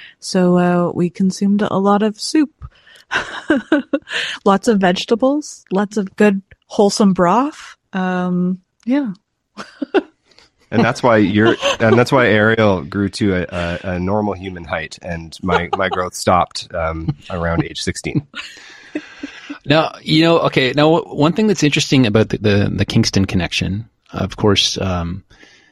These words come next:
Speaker 3: you know, the, the, the Inbreds, uh, I grew up in Oshawa, started the band in Kingston, and stayed a few years after. And through our various connections in Kingston, um, uh, playing and, and, you know, we started this thing called P F Records,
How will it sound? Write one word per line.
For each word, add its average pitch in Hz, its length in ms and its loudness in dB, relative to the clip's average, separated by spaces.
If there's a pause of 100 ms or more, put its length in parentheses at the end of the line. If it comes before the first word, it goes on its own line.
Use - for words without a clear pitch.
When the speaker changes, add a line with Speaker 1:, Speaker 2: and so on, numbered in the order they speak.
(240)
Speaker 3:
you 95 80 0
know, 90 60 0
the, 98 180 -2
the, 110 180 -12
the 95 200 -2
Inbreds, 101 640 2
uh, - 100 -6
I 95 180 -2
grew 107 160 2
up 104 80 0
in 117 80 4
Oshawa, 110 500 4
started 98 300 0
the 95 80 0
band 92 240 -2
in 92 100 -4
Kingston, 92 760 -8
and 85 400 -10
stayed 98 260 -2
a 92 40 -8
few 98 140 -4
years 87 280 -4
after. 87 520 -10 (600)
And 92 500 -4
through 113 240 2
our 104 140 2 (400)
various 117 460 2
connections 98 440 -2
in 90 100 -4
Kingston, 95 800 -8
um, 82 480 -10 (800)
uh, 85 280 -10
playing 101 480 0
and, 90 240 -4 (100)
and, 85 240 -6
you 90 80 -8
know, 87 120 -6
we 87 100 -4
started 101 320 -2
this - 160 -6
thing 92 100 -4
called - 220 -10
P - 120 -6
F 87 140 -10
Records, 87 580 -8